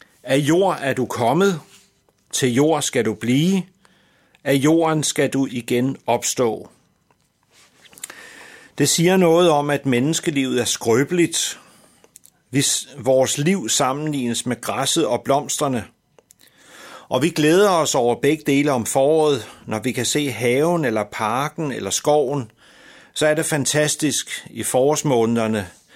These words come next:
maj og i sommermånederne. Men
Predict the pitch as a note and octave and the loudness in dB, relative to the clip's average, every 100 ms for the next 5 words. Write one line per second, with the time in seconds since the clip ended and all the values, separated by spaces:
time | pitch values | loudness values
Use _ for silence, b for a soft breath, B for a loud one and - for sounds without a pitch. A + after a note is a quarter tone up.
0 | B B B G#2+ C3 C3 - - A2+ A2 | B B B -2 -2 -4 -10 -6 -2 -2
1 | - B2+ B2 D3 C#3+ A2+ A2+ A2+ G#2 F2+ | 0 0 2 0 0 0 0 0 -2 -6
2 | - _ _ _ _ _ _ b b b | -12 _ _ _ _ _ _ b b b
3 | b b b b b b b A#2+ B2+ A2+ | b b b b b b b 0 0 0